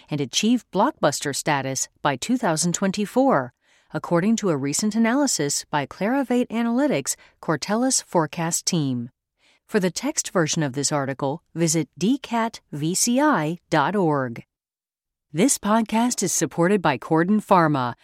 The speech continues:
your one partner C D M O for the contract development and manufacturing of A P Is, drug products, and associated packaging services.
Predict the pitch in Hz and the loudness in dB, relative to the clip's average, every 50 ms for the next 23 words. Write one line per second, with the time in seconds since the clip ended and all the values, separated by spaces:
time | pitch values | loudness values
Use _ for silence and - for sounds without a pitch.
0 | _ _ - 175 196 202 208 190 156 131 156 180 247 285 302 269 - 190 208 226 | _ _ -2 2 4 4 4 4 2 2 4 6 6 6 6 4 4 4 2 2
1 | - 226 240 247 240 - - - 170 208 214 214 202 208 208 202 202 220 226 208 | 4 2 2 2 2 2 0 0 2 2 2 2 4 4 4 6 6 6 6 6
2 | 180 156 139 127 123 117 - _ _ _ - - 170 147 143 - - - 156 196 | 4 4 2 2 -2 -4 -6 _ _ _ -2 0 0 0 0 -2 -4 -2 -2 0
3 | 254 262 - 226 214 233 - - 180 147 139 151 160 202 202 208 240 240 - 190 | 0 0 2 2 2 2 2 -2 -2 0 0 0 0 2 2 2 2 2 2 2
4 | 156 139 135 139 160 190 202 185 - 226 262 320 - - - 214 214 220 208 156 | 0 0 0 0 0 0 -2 -2 0 0 0 0 -2 -2 -2 0 0 2 2 0
5 | 135 117 - 160 190 214 - - 247 240 226 220 208 175 143 127 117 110 - - | 0 -2 -2 -2 -2 0 0 0 0 2 2 2 2 2 0 0 -2 -4 -6 -8
6 | - - _ - - 160 156 165 185 - - 220 226 269 285 240 151 123 113 - | -12 -20 _ -4 0 2 2 2 0 0 2 2 4 4 4 4 2 2 0 -2
7 | - - - - - - 156 170 160 156 - - - 254 311 - - 226 214 220 | -8 -8 -10 -12 -6 0 2 2 2 2 2 2 2 2 2 2 2 2 2 2
8 | 240 247 202 - - 277 302 - - 160 - 151 170 220 226 - 208 180 156 147 | 2 0 -2 0 0 0 2 2 0 -2 0 0 0 2 2 2 2 2 2 2
9 | 143 - - 160 147 135 123 113 - - | 0 0 2 2 2 2 0 -2 -6 -8